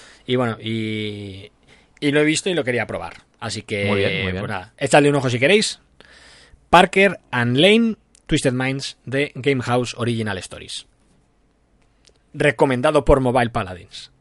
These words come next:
Speaker 2: Muy bien, pues nada, yo no he recomendado el mío, que es Kaiju Rush, de Lucky Cat, los creadores de Thunder Dogs. Ah, que, que, bueno, em, em, estuvo en mi top diez de, del año pasado.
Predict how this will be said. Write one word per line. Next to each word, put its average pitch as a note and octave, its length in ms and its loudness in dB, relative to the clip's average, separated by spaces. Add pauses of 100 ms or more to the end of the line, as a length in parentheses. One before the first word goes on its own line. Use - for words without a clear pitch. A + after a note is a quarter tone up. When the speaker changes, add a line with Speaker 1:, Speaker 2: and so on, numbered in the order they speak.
(120)
Speaker 2:
Muy C3 220 2
bien, G3 280 2
pues G#2+ 200 -2
nada, C3+ 360 4
yo B2 120 2
no C#3+ 80 4
he C#3+ 40 4
recomendado C#3 400 2
el B2+ 60 2
mío, D#3+ 180 0
que C3+ 80 0
es G#2+ 100 -4
Kaiju A#2+ 320 0
Rush, F3 400 2 (420)
de A2+ 160 0
Lucky A2+ 300 0
Cat, F3+ 340 2 (240)
los G2+ 240 -4
creadores G#2 440 -2
de G2+ 260 0
Thunder B2 320 0
Dogs. - 480 -2 (680)
Ah, F2+ 1000 -8 (760)
que, G#2 140 -4
que, G#2 100 -2
bueno, A#2 540 4 (160)
em, G2+ 160 -6
em, A2 260 -6
estuvo B2 300 0
en A#2+ 80 0
mi A#2 100 -2
top D#3 280 2 (520)
diez B2+ 440 -6
de, F#2+ 360 -8
del F#2 120 -8
año F#2+ 180 -6
pasado. A#2 420 -6